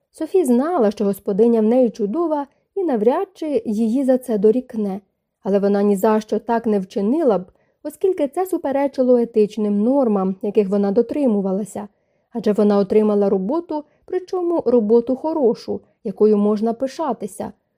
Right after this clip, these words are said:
Отже, потрібно усі сили покласти на те, щоб виконувати її чудово. «Зрозуміло», леді Бріджертон загадково посміхнулася. «Вам зовсім не можна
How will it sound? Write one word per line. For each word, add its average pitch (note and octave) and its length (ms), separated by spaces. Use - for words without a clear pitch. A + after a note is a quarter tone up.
Отже, G3+ 220
потрібно G#3 520
усі C4+ 360
сили A3 380
покласти G#3+ 580
на F#3+ 160
те, D#4+ 240
щоб A#3 300
виконувати C#4+ 760
її B3+ 340
чудово. F#3+ 680
«Зрозуміло», A#3 760
леді F#3 220
Бріджертон G3+ 600
загадково A3+ 500
посміхнулася. A3 920
«Вам G3 240
зовсім A3 440
не G3+ 100
можна A3 460